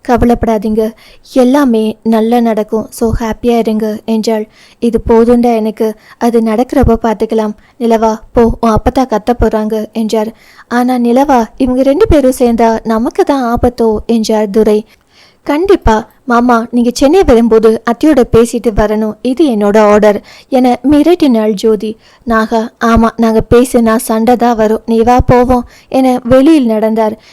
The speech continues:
நிலவன், "ஜோதி ஆக்கிட்டாங்கப்பா, நம்ம நீ சட்னி தான், ஒழுங்கா பேசிடுங்க அம்மா கிட்ட, உங்க மருமக டேஞ்சர் ஃபெல்லோ சொல்லிட்டேன்"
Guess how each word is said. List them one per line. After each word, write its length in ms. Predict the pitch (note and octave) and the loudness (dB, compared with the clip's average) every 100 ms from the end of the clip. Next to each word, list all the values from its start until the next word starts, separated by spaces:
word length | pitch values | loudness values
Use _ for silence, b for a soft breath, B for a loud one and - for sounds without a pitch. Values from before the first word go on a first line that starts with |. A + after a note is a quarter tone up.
| b | b
நிலவன், 480 | C#4+ C#4+ C#4+ B3 A3+ b b b | -2 2 2 0 -4 b b b
"ஜோதி 440 | B3 C#4+ D4+ G4+ F#4+ | -4 2 2 4 4
ஆக்கிட்டாங்கப்பா, 840 | A3+ A3 G3+ A3 A3 A3+ - A3 A3 A3 _ | 2 -2 -4 -4 -2 -4 -2 -2 0 -2 _
நம்ம 260 | A#3+ A3+ A3+ | -2 0 0
நீ 140 | A3+ A3 - | -2 -4 -2
சட்னி 320 | B3 B3+ E4+ | -2 0 -2
தான், 220 | A3+ A3 A3 B B | 0 -2 -4 B B
ஒழுங்கா 380 | A#3+ A3+ A3 B3 - | 0 2 2 0 0
பேசிடுங்க 480 | A#3+ A#3+ B3 A3 A3 | 0 0 -2 -2 -2
அம்மா 260 | A3 A3 A3+ | -2 -2 -2
கிட்ட, 400 | A3+ G#3+ G#3+ - | -2 -2 -2 -2
உங்க 200 | A3 G#3 | -2 -2
மருமக 600 | G3+ G#3 A3 C4+ A#3+ G#3+ G3 | 0 0 0 0 0 -2 0
டேஞ்சர் 480 | G#3 A3 A#3+ C4 B3+ - | 2 2 2 0 -2 0
ஃபெல்லோ 300 | A3+ A3 G#3 B3 | -2 0 -4 -4
சொல்லிட்டேன்" 440 | A3+ A3+ A3 A3 | -4 -2 0 -2